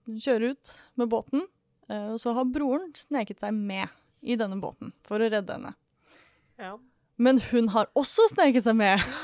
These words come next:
Speaker 1: på denne båten for å redde broren sin, som skal redde kjæresten sin. Så de kommer ut på havet. Det kommer en stor, stor, stor drage, sånn vanndrage,
Speaker 2: Mhm.
Speaker 1: og skal ta da denne bruden sin.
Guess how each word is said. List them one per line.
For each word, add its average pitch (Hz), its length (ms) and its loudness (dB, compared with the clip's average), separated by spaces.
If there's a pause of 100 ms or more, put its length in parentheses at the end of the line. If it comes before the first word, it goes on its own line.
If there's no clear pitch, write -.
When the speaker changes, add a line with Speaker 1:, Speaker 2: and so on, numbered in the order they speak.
Speaker 1:
på 233 100 4
denne 214 240 4
båten 190 380 -2
for 202 140 -6
å 208 120 0
redde 196 400 0
broren 202 320 0
sin, 254 240 2
som 190 120 -8
skal 196 180 -2
redde 175 220 -4
kjæresten 170 360 -4
sin. 208 240 2 (560)
Så 233 340 -2 (160)
de 233 120 -6
kommer 220 260 -2
ut 202 100 -8
på 208 120 -8
havet. 277 300 -2 (420)
Det 202 100 -8
kommer 214 240 -6
en 226 200 -2
stor, 247 480 -4
stor, 226 260 -6
stor 214 280 -6
drage, 214 440 -2 (240)
sånn 202 260 -8
vanndrage, 190 800 -6 (100)
Speaker 2:
Mhm. 196 260 -16 (1200)
Speaker 1:
og 226 80 -14
skal 226 160 -6
ta 196 220 -4
da 180 240 -6 (720)
denne 190 360 -10 (200)
bruden 180 360 -8
sin. - 200 -14